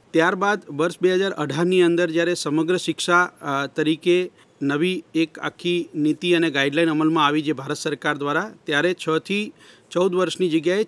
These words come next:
છ થી અઢાર વર્ષ સુધીનું શિક્ષણ બાળકો સુનિશ્ચિત કરે. એટલે કે અહીંયા આપણે જોઈએ તો એસ એમ સી અને એસ એમ ડી સી બંનેની ભૂમિકા આવે છે.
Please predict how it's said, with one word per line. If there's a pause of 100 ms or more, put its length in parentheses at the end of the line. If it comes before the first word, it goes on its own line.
છ
થી
અઢાર
વર્ષ
સુધીનું
શિક્ષણ (420)
બાળકો
સુનિશ્ચિત
કરે. (380)
એટલે
કે
અહીંયા
આપણે
જોઈએ
તો
એસ
એમ
સી
અને
એસ
એમ
ડી
સી
બંનેની
ભૂમિકા
આવે
છે.